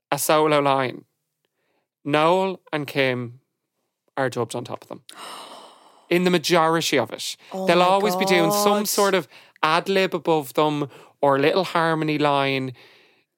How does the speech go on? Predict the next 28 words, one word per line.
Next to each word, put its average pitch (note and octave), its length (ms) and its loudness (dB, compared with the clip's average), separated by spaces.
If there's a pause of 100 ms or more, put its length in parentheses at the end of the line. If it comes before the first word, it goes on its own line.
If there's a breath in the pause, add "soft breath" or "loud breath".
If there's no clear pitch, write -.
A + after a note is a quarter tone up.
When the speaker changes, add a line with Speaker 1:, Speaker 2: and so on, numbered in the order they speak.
(160)
Speaker 1:
The F3+ 120 2
other G3+ 220 2
three, E3+ 640 0
Danny G3+ 280 0
got D#3 200 2
a - 20 2
good C3+ 200 -2
few C3+ 160 -4
solos. B2+ 360 0 (1080 loud breath)
Rare C3+ 360 0
that B2 180 -6
Suzanne A#2+ 460 -4
got A2+ 280 -8
to - 80 -10
sing A#2 220 -8
on A2+ 100 -10
her G#2+ 120 -8
Speaker 2:
Didn't G#2+ 160 -6
Speaker 1:
own. F3 40 -4
Speaker 2:
get D#3+ 160 -4
a - 20 -4
look D#3+ 220 -6
in. F3 260 -4
Speaker 1:
Well, E3 160 -2
she G3+ 220 -4
did, A3 540 -2
but, F3 220 0
like, D3+ 360 -2